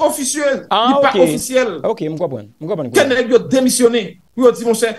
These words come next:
Speaker 1: yo pa kapab. Se Tilapli, se Izo, se Bougoy, se Laurent Sanjou, se Jeff Canaran, se Nixon Elan, se, se Meyer, se nèg sa yo ka dirije peyi a ou lage peyi a bay nèg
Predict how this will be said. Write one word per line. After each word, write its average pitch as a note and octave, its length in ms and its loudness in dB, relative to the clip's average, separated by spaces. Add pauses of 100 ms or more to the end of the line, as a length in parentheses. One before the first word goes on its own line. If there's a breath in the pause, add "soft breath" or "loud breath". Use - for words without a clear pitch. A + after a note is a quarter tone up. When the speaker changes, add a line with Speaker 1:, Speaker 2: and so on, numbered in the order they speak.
(120)
Speaker 1:
yo A3 160 4
pa G#3+ 120 -2
kapab. D#3+ 380 -4 (920)
Se A#3 240 0
Tilapli, G3+ 540 -2 (140)
se A3+ 280 2
Izo, G#3 440 -2
se B3 200 2
Bougoy, G3+ 400 0 (100)
se A#3 140 2
Laurent A#3 180 2
Sanjou, G#3+ 520 -2 (320)
se A#3+ 200 4
Jeff A3+ 240 -2
Canaran, A3 480 -2
se A#3+ 140 2
Nixon B3 400 0
Elan, A#3+ 320 0 (540)
se, - 260 -4 (100)
se B3 160 2
Meyer, B3 640 -2
se B3+ 160 -2
nèg B3 160 -2
sa A3+ 160 -2
yo A3 160 0 (140)
ka G3+ 180 -6
dirije G3 240 -6
peyi G3 240 -4
a F3+ 80 2
ou F3 40 0
lage E3+ 200 -2
peyi E3+ 200 -4
a D#3 80 -2
bay D3+ 120 -4
nèg C#3+ 160 -8